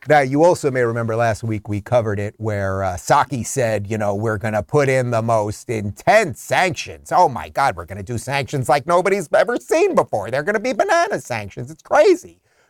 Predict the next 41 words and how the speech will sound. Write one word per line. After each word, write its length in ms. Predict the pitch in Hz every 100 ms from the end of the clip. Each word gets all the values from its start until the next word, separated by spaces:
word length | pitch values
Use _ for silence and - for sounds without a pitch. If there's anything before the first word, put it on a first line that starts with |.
| -
Uh, 220 | 127 127
and 120 | 135
then 100 | 135
we 100 | 123
found 260 | 120 120 107
the 60 |
deputy 360 | 107 117 110 107
energy 320 | 104 98 107
secretary 460 | 95 104 110 104 95
saying, 200 | 139 147
"No, 100 | 214
no, 120 | 208
no, 100 | 180
no, 160 | 151 139
we're 140 | 139
not 180 | 135 123
gonna 140 | 120
do 140 | 123 123
anything 380 | 113 104 110
with, 320 | 104 104 101 110
uh, 200 | 101 95
Russian 300 | 107 98 113
oil 220 | 110 95
<laughs> 20 |
because, 420 | 120 - - 165 - - 160 -
you 100 | 170 -
know, 120 | -
we 160 | - 160
need 240 | 143 165
that 180 | 135 127
oil." 320 | 175 147 110 - _ _ _ -
Um, 580 | 78 80 82 80 80 - _ - - _
here's, 360 | 339 359 277 -
uh, 320 | 147 127 113 -
here's 220 | 151 -
Joe 240 | 123 120
Biden 420 | 98 92 90 95 101
saying 320 | 110 107 101
he's 240 | 127 117
gonna 160 | 113 107
do 300 | 101 104